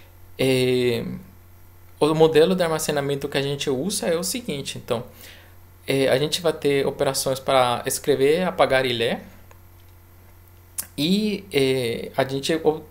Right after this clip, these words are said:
quando escreve e lê e apaga, sempre vamos a, trabalhar com o mesmo bloco, né? E, é,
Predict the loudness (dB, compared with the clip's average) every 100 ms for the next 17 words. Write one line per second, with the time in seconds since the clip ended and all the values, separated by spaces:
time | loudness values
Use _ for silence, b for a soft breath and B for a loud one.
0 | -2 -2 -2 -6 -2 0 2 2 0 -2
1 | -8 -8 -6 0 2 4 2 2 0 0
2 | -2 -4 -6 -2 -2 -4 -6 -8 -8 B
3 | B B B -18 -4 0 2 2 4 4
4 | 2 0 -4 -4 -6 -6 -4 -4 0 0
5 | 0 -2 -12 -12 -14 -20 -20 -20 -20 -20
6 | -20 -20 -20 -20 -20 -20 -20 -20 -20 -20
7 | -20 B B B -8 -2 0 0 -2 -8
8 | -14 -4 -4 -4 -6 -6 -6 -8 -12 -16